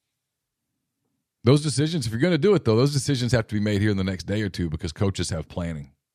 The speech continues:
You've gotta figure out. I could impact whether you play guys in week seventeen.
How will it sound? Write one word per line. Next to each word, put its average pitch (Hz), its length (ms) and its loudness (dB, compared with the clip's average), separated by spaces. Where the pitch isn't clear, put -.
You've 85 160 -8
gotta 90 180 -4
figure 92 340 -4
out. 85 220 -8
I 95 100 -4
could 101 120 -6
impact 101 320 -2
whether 95 200 -4
you 92 120 -4
play 104 220 -4
guys 101 280 -6
in 98 100 -6
week 104 160 -4
seventeen. 104 520 -6